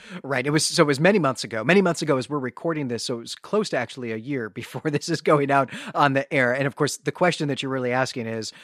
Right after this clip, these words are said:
uh, what's the relationship between our present plague here on real Earth and the plague of the,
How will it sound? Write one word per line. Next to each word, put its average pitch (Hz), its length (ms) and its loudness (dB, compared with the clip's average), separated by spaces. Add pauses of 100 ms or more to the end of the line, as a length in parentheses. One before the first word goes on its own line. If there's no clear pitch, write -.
(360)
uh, 165 340 -12
what's 156 320 2
the 147 100 -4
relationship 127 640 -4
between 117 560 -8
our 113 160 -2
present 131 420 0 (280)
plague 113 540 -6 (100)
here 120 320 -4
on 120 320 -4 (220)
real 123 300 -4
Earth 139 400 -2
and 120 260 -4
the 120 100 -6
plague 117 480 -4
of 110 400 -6
the, 110 280 -8